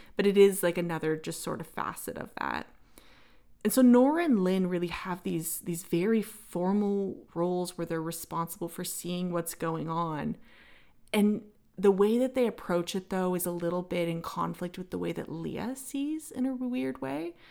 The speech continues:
So sometimes I would say that, like, Leah sees more. Nora juggles both of this, this battle to kind of watch Rachel and also to watch everyone else around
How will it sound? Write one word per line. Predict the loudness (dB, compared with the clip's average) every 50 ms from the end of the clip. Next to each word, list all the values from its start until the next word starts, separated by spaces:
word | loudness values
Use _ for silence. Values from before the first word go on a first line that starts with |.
| -20 -20 -20 -18 -8
So | -6 -4
sometimes | -2 0 0 2 2 2 4 4
I | 2
would | 2 2 2
say | 0 0 0
that, | 0 0 0
like, | -2 -4 -4 -4
Leah | -4 -2 0 0 2 2 2 0
sees | -2 -4 -4 -4 -4 -6 -6 -6 -4 -2 -2 -2 -4 -6 -8 -4 -2
more. | 0 2 2 0 0 -2 -6 -10 -12 -16 _ -20 -20 -20 -20 -20 -20 -20 -20 -20 -20 -20 -20 -20 -20 -8 0
Nora | 6 8 10 10 10 8 6 4
juggles | 4 4 6 6 6 6 4 4 2 2
both | 0 0 0 0 0 -2
of | -2 -2
this, | -2 -2 -2 -4 -6 -4
this | -4 -4 -4 -4 -6 -10
battle | -6 -4 -2 2 4 4 6 6 4 4 4
to | 2 -2
kind | -8 -8 -6 -4 -2 -2
of | -4 -4 -4
watch | 0 2 2 2 2 0 -6 -6 -2
Rachel | -2 0 0 -2 -4 -6 -6 -4 -2 -2 -2 -4 -4 -8 -16 -20 -20 -20 -20 -20 -20 -18 -4 0
and | 2 2 2
also | 2 2 2 2 2 0 0 0 0 0
to | 0 -2 -4
watch | -2 -2 0 2 2 2 0 -2 -6
everyone | -6 -4 -4 -2 -2 -2 -2 -2 -2 -2
else | -4 -4 -4 -4 -6
around | -6 -6 -4 -4 -2 -2 -2 -4 -6